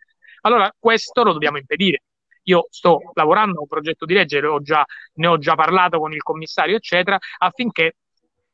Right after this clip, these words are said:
un ettaro per la pac sia un ettaro e sia pagato la stessa cifra. Naturalmente ci abbiamo un'opposizione clamorosa, perché tutti gli altri paesi europei che speculano grazie a questo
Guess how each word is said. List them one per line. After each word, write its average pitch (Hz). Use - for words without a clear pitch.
un 220
ettaro 185
per 180
la 214
pac 139
sia 175
un 175
ettaro 135
e 170
sia 180
pagato 156
la 139
stessa -
cifra. 139
Naturalmente 294
ci -
abbiamo 214
un'opposizione 170
clamorosa, 143
perché 165
tutti 220
gli 170
altri 170
paesi 165
europei 175
che 147
speculano 147
grazie 143
a -
questo 131